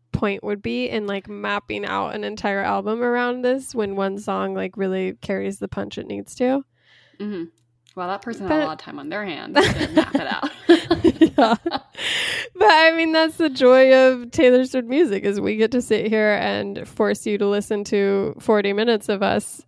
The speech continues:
Speaker 1: analyzing a single song. So
Speaker 2: Oh, there's so much
Speaker 1: anyone can
Speaker 2: more.
Speaker 1: read anything into any of these songs.
Speaker 2: Mm-hmm.
Speaker 1: I just think the context clues make me kinda doubt the relationship between the two.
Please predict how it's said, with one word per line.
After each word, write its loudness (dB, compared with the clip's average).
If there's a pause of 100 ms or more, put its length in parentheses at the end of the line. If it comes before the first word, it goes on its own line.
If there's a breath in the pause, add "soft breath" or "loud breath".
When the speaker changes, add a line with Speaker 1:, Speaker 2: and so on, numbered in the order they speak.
(120)
Speaker 1:
analyzing 2
a 2
single 2
song. 4
So 4 (160 loud breath)
Speaker 2:
Oh, -12 (200 loud breath)
there's -18
so -2
much 8
Speaker 1:
anyone 6
can 4
Speaker 2:
more. 2
Speaker 1:
read 6
anything 0
into -2
any 0
of -4
these -6
songs. 0
Speaker 2:
Mm-hmm. -4
Speaker 1:
I 4
just 2
think -2 (500)
the 2
context -2
clues 0 (100)
make -2
me -2
kinda -4
doubt -4 (160)
the -10
relationship -8
between -8
the -8
two. -8